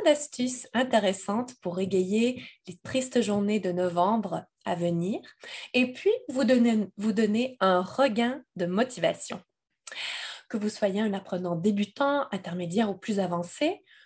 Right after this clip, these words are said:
je vous recommande fortement d'écouter nos épisodes tout en lisant la transcription qui se trouve sur notre site internet, et ça c'est prêt à parler point C H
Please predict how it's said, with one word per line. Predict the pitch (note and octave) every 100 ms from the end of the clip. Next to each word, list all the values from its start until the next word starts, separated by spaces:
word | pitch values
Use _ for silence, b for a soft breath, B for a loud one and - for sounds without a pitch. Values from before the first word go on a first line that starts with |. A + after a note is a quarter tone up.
| b
je | F#3 C4
vous | C4+ C4
recommande | A#3+ A#3+ A#3 G#3+ A#3+ -
fortement | - - F#4 - B3+ A3 A3+
d'écouter | G#3+ G#3+ - - A#3
nos | A3
épisodes | G#3 A3 G#3 F#3+ A3+ -
tout | E4 D#4
en |
lisant | B3+ A3 G#3 A3+ -
la | A3 D4
transcription | - A#3+ - G#3+ - - G#3+ - B B B
qui | - F4+
se | D4+
trouve | - - C#4
sur | - F4
notre | D#4+ D4 B3
site | B3+ A#3+
internet, | A#3 G3 F3+ G#3 B4 - -
et | G3+
ça | - A#3
c'est | - F#3
prêt | - F4
à | C#4+
parler | B3+ G#3+ F#3 F3
point | G#3 A#3
C | -
H | A3 A#3 F#4+ -